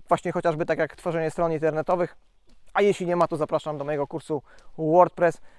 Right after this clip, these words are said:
do najwyżej ocenionego kursu WordPress, link do niego w opisie tego filmu. E, ma tę umiejętność, ale nie wie, jak ją po prostu skeszować, zmonetyzować, e, ponieważ nie wie, jak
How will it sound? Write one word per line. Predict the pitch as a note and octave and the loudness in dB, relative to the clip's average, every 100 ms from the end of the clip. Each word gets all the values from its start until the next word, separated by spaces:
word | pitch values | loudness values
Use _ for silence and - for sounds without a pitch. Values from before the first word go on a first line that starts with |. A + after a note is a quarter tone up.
| _ - | _ -10
do | D3+ | -2
najwyżej | D#3+ D3+ D3+ D#3+ | -2 -2 0 0
ocenionego | D3 D#3 C#3+ | 0 -4 -4
kursu | D#3 - | -8 -4
WordPress, | E3 D#3+ E3 D#3+ E3+ | -2 0 -2 -2 -4
link | D#3+ D3+ | -8 -4
do | D3 | -4
niego | D3 C#3+ C#3 | -2 -2 -4
w | |
opisie | D3 D3 D#3 | -6 -8 -8
tego | D#3+ D3 | -4 -4
filmu. | D#3 B3+ A#3+ - - - - - _ F3 | -2 0 0 0 -14 -20 -20 -20 _ -10
E, | E3 D3+ D#3 | -2 2 4
ma | F3+ A#3 | 6 6
tę | B3+ | 6
umiejętność, | B3 A#3+ A#3+ A#3 A3 - | 6 2 2 0 -4 -2
ale | C#4+ E4 C#4 | 2 6 6
nie | B3 A3+ | 4 4
wie, | A3 | 6
jak | G#3 G#3 | 4 4
ją | F#3+ | -2
po | |
prostu | F3+ F#3+ G3 F#3+ | 0 0 4 4
skeszować, | E3+ G#3 F#3 F#3+ F3 D#3 | 4 0 4 4 6 4
zmonetyzować, | E3+ E3+ D#3+ D3+ E3+ D#3 D#3+ - - - - - | 2 0 -2 0 2 4 4 2 -16 -20 -20 -12
e, | - D#3+ D#3+ E3 | -2 2 4 2
ponieważ | - A#3+ B3 A#3+ - - - - G#2+ D3+ | 2 2 4 4 0 -12 -20 -20 -20 -10
nie | G3+ G3+ A3+ A#3 | -2 2 6 6
wie, | G#3+ G#3+ | 6 4
jak | F3+ E3+ F3 | 6 6 4